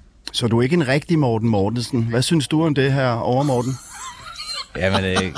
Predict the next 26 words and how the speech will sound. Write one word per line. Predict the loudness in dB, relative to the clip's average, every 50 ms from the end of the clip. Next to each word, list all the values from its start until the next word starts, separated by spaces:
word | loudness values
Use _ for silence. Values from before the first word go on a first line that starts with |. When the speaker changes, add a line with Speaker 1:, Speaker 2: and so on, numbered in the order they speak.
| -4 -2 -2
Speaker 2:
jeg | -2 0
glemte | 2 2 2 2 2
nok | 0 0
at | 0 0 0
sige, | 0 0 0 0 0 -2 -2
at | -2 -2 0 2
jeg | 2 2 4 4
er | 2
født | 2 2 0 0 2
Hansen. | 2 0 0 -2 -2 -2 -2 -2 -4 -8 -18 -20 -20 -12 -6
Speaker 1:
Ah, | -4 -2 0 0 2 2 2 0
okay, | 0 0 0 0 0 -2 -2 -4 -6
okay. | -6 -4 -4 -4 -6 -6
Så | -6 -4
der | -4 -2 0
kan | 0 0
I | 0
snakke | 0 0 0 0 0 -2
lidt | -2 -2
sammen | -2 -2 -2 0 0
om | 0 0
det. | 2 2 2 2
Speaker 2:
Det | 2
er | 2
et | 2
familienavn. | 2 2 2 2 2 2 0 0 0 0 -2 -4